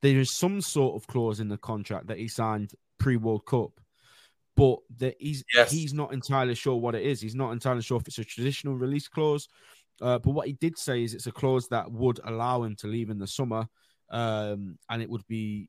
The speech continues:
Speaker 1: easier to help them facilitate a move. Now, again, nobody really knows what that clause is, but there is something in there which would suggest, like you say, Brighton are open to letting him go.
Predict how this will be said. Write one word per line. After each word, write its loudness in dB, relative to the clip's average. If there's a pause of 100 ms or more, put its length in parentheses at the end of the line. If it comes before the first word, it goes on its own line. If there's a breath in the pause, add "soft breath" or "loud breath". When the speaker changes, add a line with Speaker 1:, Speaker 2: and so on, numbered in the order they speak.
Speaker 1:
easier -2
to -6
help -2
them -6
facilitate -4
a -8
move. 2
Now, -4
again, -4
nobody -2
really -4
knows -4
what -8
that -8
clause 2
is, -8
but -10
there -4
is -2
something -2
in 0
there -4 (320 loud breath)
which -2
would -4
suggest, 0
like -2
you -18
say, -4
Brighton -2
are -2
open 0
to -4
letting 0
him -2
go. 2